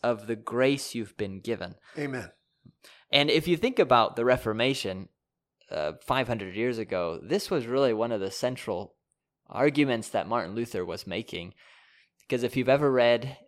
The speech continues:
Speaker 1: in fifteen twenty, he published three really important essays, and one of them was on the freedom of the Christian man. If you've not read it, I recommend it. It's very short.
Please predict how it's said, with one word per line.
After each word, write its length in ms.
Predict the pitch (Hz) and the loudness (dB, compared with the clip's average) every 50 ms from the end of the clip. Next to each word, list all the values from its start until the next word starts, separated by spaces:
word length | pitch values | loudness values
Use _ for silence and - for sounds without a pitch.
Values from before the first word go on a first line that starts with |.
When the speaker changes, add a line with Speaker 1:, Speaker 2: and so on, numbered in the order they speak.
| _ _ - _ _ | _ _ -20 _ _
Speaker 1:
in 220 | - 101 104 104 | -12 -12 -10 -8
fifteen 380 | - - 127 127 - 127 120 113 | -2 -2 -2 -2 -2 -6 -6 -6
twenty, 260 | - - 131 123 117 | -4 -4 -2 -2 -2
he 100 | 110 113 | -4 -4
published 480 | - - 123 113 101 110 101 - - - | -4 0 -2 0 0 -2 -4 -4 -6 -8
three 380 | - 120 131 131 127 127 - - | -4 0 2 2 2 0 -2 -2
really 340 | 120 120 117 117 113 113 101 | -2 0 0 0 0 0 -2
important 400 | 95 107 - 120 110 82 80 - | -4 -4 -2 -2 -2 -2 -2 -2
essays, 480 | - 110 107 - - 104 101 101 98 - | -2 -2 -2 -2 -4 -4 -4 -4 -6 -6
and 220 | - - 110 107 | -8 -10 -8 -4
one 140 | 120 156 190 | -4 -2 -2
of 100 | 208 170 | -2 0
them 180 | 147 135 120 110 | -2 -2 -2 -2
was 160 | 107 98 - - | -4 -6 -6 -8
on 140 | 113 113 110 | -8 -6 -6
the 80 | 104 98 | -8 -8
freedom 480 | - - - 131 143 156 151 151 139 | -10 -10 -4 -2 -2 0 0 0 -2
of 100 | 123 - | -2 -4
the 80 | - - | -6 -8
Christian 400 | - - 131 117 - - 110 101 | -4 -4 -4 -4 -4 -6 -6 -4
man. 160 | 117 135 139 | -2 -2 -2
If 100 | 131 - | -2 -4
you've 100 | 131 123 | -4 -2
not 180 | 151 156 139 - | 0 0 0 0
read 160 | 110 120 147 | 0 -2 -2
it, 160 | 196 208 - _ _ - | -2 -4 -6 _ _ -8
I 80 | 101 95 | -6 -6
recommend 540 | 95 95 92 - - 95 95 104 131 160 185 | -4 -6 -8 -8 -10 -10 -8 -8 -6 -6 -6
it. 120 | 196 - _ - | -6 -8 _ -16
It's 140 | 104 - | -16 -12
very 180 | - 98 92 90 | -8 -8 -8 -6
short. 400 | - - - 160 185 - - | -8 -6 -4 -4 -4 -4 -6